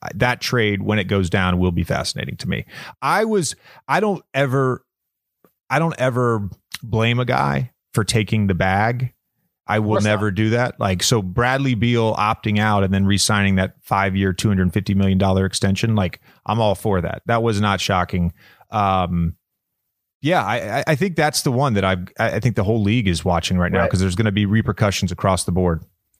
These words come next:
Speaker 2: On the flip side of Bradley Beal chasing the bag, which of course we also respect, honestly, even more so than winning on, on this podcast getting paid.
Speaker 1: <laughs>
Speaker 2: What about, were you surprised when James Harden did, like, the good guy thing?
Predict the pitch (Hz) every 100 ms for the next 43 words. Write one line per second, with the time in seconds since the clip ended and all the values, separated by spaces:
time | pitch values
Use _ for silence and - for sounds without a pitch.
0 | - 156 165 147 208 214 202 160 127 151
1 | 160 147 151 113 160 151 113 - - -
2 | 160 147 139 107 151 139 127 131 127 -
3 | 160 135 - - - 151 156 160 147 147
4 | 123 120 131 - 151 139 - - - _
5 | 208 311 339 302 240 208 214 196 165 175
6 | 165 - 147 131 120 135 117 107 98 127
7 | 120 120 127 151 147 - 131 127 - -
8 | 139 123 151 - - - 196 311 320 277
9 | 190 208 - 247 214 233 190 175 139 180
10 | 180 165 185 175 147 165 160 160 151 143
11 | - _ _ 139 143 151 160 147 170 175
12 | - 190 208 208